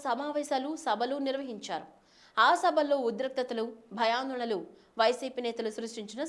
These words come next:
సందర్భాలున్నాయి. ప్రస్తుతం ఇప్పుడు చంద్రబాబును అరెస్టు చేయడం మరింత ఆందోళన కలిగిస్తోంది. ఇదంతా చూస్తే చంద్రబాబు తనకు ప్రాణహాని ఉందని చెప్పడం ఆలోచించవలసిన అంశం. అలాగే జనసేన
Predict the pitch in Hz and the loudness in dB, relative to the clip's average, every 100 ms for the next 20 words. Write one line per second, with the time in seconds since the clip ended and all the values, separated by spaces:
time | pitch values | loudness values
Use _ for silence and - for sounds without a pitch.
0 | - 196 214 226 220 185 175 - _ _ | -6 -6 -6 -4 -4 -4 -8 -10 _ _
1 | _ _ - 277 285 - 294 294 262 247 | _ _ 10 10 10 4 2 2 -2 0
2 | 254 277 269 302 285 277 277 254 277 - | 0 0 2 2 2 2 0 0 -2 -8
3 | 269 277 269 262 262 - _ 233 254 330 | -4 0 2 0 -4 -16 _ 8 8 8
4 | 320 269 294 349 339 320 262 269 277 214 | 2 2 2 0 0 -2 -2 -4 -4 -6
5 | 170 - - _ _ _ _ - 294 311 | -6 -10 -20 _ _ _ _ -2 6 6
6 | 320 359 392 370 359 320 196 - - - | 6 2 0 -2 4 4 4 -2 -14 -6
7 | - 339 381 359 339 302 294 277 269 269 | 2 4 4 4 2 2 0 0 -2 0
8 | 277 262 302 294 269 247 247 247 233 226 | 2 2 0 -4 -6 -6 -4 -4 -4 -6
9 | 226 220 170 - - - 220 214 285 302 | -2 -2 -2 -12 -18 4 6 8 6 0
10 | 294 302 302 294 294 247 233 208 175 - | -6 -4 -4 -4 -6 -6 -8 -10 -10 -18
11 | _ _ _ - 269 349 330 370 320 277 | _ _ _ 6 8 8 6 0 4 4
12 | 330 370 | 4 2